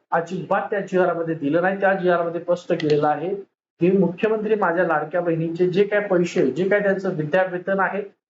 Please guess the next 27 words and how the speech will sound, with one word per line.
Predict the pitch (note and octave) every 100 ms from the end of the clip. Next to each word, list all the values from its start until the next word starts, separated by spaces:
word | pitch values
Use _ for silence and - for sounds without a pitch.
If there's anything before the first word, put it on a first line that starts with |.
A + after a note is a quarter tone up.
| _
त्यांचं | D#3+ D#3+
जे | F#3 F#3
काय | F#3+
मानधन | D3+ D3+ D#3+ G3 G3+
आहे, | F#3+ G3 G#3+
तुम्ही | - _ - E3 F#3 F#3+ -
वर | D3+ F3
त्याला | F3 - F3 D3+ - D3+
महिन्यानुसार | D3+ E3+ F#3+ G3 G3
पंधराशे | G3 F3+ F3 F3 F3+
रुपये | F3 C#3+
देत | D#3 F3
आहात, | F#3 G3+ - _ _ _ F#3
तर |
ते | F3+ A3+ A3+ A#3 _ F3 F3+
महिलांना | F#3+ F3+ F#3 G3 G3 G3 G3 - -
दहा | E3+ F3+ G#3 G3+
तारखेच्या | F3 - E3+ - E3 -
आत | E3+ F#3+ D#3+
दिलं | D#3
पाहिजे. | - B2+ B2 - _ _ _ _ -
दहा | D#3
तारखेच्या | F#3+ F#3 F#3+ G3 F#3+ F3+
आत, | F3
याचा | D#3+ G3 G3
अर्थ | G3 G3
तुमचा | F#3+ F3+ G3+